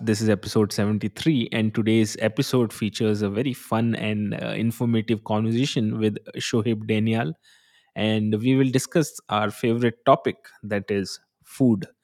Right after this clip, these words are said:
The history of different kind of cuisines, the stories and myth around food, the sociological study of the food, the aesthetics associated with the food,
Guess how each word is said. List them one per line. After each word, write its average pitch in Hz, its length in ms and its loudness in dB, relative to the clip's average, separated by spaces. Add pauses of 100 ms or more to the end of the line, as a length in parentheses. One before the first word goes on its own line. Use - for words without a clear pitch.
(160)
The 110 100 2
history 143 600 4
of 110 340 4
different 113 340 2
kind 110 180 4
of 104 140 0
cuisines, 127 540 0 (180)
the 107 140 0
stories 139 520 6
and 107 240 4
myth 127 280 0
around 110 400 2
food, 120 400 0 (580)
the 110 480 0
sociological 127 880 6 (240)
study 117 440 0
of 104 140 4
the 104 80 0
food, 117 380 0 (480)
the 113 280 -4
aesthetics - 680 0 (460)
associated 113 680 2
with 104 180 -2
the 107 80 2
food, 110 460 0